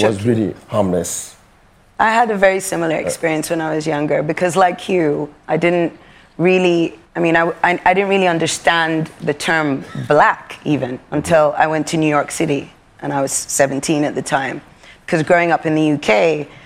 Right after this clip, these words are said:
Speaker 2: it's only very recently that the term black has been applied to those of color. Before, it was either you were Sudanese, or you were Jamaican, or you were Ghanaian, or Kenyan.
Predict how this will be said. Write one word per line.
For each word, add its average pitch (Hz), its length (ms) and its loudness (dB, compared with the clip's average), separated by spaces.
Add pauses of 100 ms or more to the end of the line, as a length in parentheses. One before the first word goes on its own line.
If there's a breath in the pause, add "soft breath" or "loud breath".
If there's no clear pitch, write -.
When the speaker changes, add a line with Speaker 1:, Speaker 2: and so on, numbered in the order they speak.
(460 loud breath)
Speaker 2:
it's 165 160 0
only 196 220 2
very 170 220 4
recently 151 680 0
that 135 280 0
the 147 80 0
term 170 540 0
black 147 300 2
has 147 160 -6
been 143 140 -2
applied 147 720 0
to 139 480 -2 (220)
those 143 280 2
of 139 160 -6
color. 143 340 2
Before, 147 440 2
it 135 80 0
was 139 180 -2
either 143 180 0
you 143 120 2
were 139 80 0
Sudanese, 160 600 0
or 151 40 0
you 143 140 0
were 139 120 2
Jamaican, 160 520 0
or 151 40 -2
you 147 100 0
were 139 100 2
Ghanaian, 147 600 0
or 123 80 -8
Kenyan. 147 440 -2